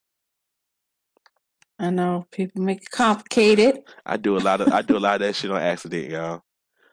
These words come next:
Speaker 2: I was talking to this lady outside the damn Walmart the other day.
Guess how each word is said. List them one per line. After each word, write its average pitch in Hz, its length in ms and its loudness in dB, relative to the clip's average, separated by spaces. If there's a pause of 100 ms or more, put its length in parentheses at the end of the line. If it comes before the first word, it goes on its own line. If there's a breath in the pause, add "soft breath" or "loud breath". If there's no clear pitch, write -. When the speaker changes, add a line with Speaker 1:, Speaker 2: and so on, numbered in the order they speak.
(140)
Speaker 2:
I - 80 2
was - 100 -2
talking 110 260 0
to 101 60 -4
this 101 160 -2
lady 101 180 2
outside 101 380 2
the 95 60 -12
damn 104 240 -2
Walmart 90 560 0 (120)
the 90 100 -2
other 90 200 0
day. 82 260 0